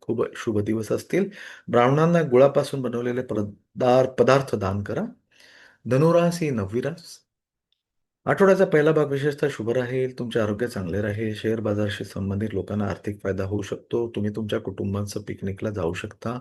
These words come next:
तुमचा व्यवसाय वाढविण्यासाठी तुम्ही नवीन रणनीतीवर काम करू शकता, काही धार्मिक श्रद्धांवरील तुमचा विश्वास सुदृढ होईल, तुम्ही सामाजिक कार्यक्रमांमध्ये सहभागी होऊ शकता, मित्र तुम्हाला मदत करण्याचा प्रयत्न करतील, नोकरी करण्याचे उत्पन्न वाढू शकते.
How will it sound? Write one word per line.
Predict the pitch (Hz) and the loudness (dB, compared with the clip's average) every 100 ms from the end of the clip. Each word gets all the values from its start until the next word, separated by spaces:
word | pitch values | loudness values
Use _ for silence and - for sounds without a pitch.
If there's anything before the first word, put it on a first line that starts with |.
| - - - - - | -14 -20 -20 -20 -8
तुमचा | 123 147 | -2 0
व्यवसाय | 131 107 131 | 2 0 0
वाढविण्यासाठी | 117 107 113 107 120 113 113 | 0 0 -2 -2 -4 -6 -6
तुम्ही | - 104 107 104 | -6 -4 -2 -4
नवीन | 92 92 104 104 104 | -6 -4 -2 -4 -4
रणनीतीवर | 101 101 104 101 104 107 104 | -2 0 2 0 -2 -4 -4
काम | 98 95 | -6 -6
करू | 98 104 | -4 -6
शकता, | 104 - 117 | -6 -8 -10
काही | 117 - 104 | -6 -4 -2
धार्मिक | 98 101 110 | 0 -2 -4
श्रद्धांवरील | - 104 110 110 107 104 104 | -4 -2 -2 -4 -4 -6 -6
तुमचा | 98 95 113 | -6 -6 -8
विश्वास | 104 98 113 | -8 -8 -10
सुदृढ | 107 - 101 107 | -10 -10 -8 -4
होईल, | 110 143 165 - - - _ | -2 -2 -2 -18 -20 -20 _
तुम्ही | 139 143 | -6 -4
सामाजिक | 127 113 120 131 120 | -2 -2 -2 -4 -2
कार्यक्रमांमध्ये | 113 110 113 113 110 117 | -2 -2 -2 0 -2 -2
सहभागी | 110 95 104 107 | -4 -2 -2 -2
होऊ | 110 107 | -4 -4
शकता, | 110 - 120 | -8 -6 -2
मित्र | 107 104 113 | -2 0 -4
तुम्हाला | 113 113 | -2 -2
मदत | 104 95 113 - | 0 -2 -4 -6
करण्याचा | 117 110 110 | -6 -4 -4
प्रयत्न | 107 101 98 110 | -6 -6 -6 -4
करतील, | 113 104 131 160 - - - - | -4 -4 -6 -6 -16 -20 -14 -4
नोकरी | 127 156 | 0 2
करण्याचे | 143 135 139 131 | 2 2 4 2
उत्पन्न | 120 - 123 | 0 -2 -4
वाढू | 120 95 107 | -2 -2 -4
शकते. | 110 113 _ 127 165 214 - | -4 -8 _ -4 -2 -4 -10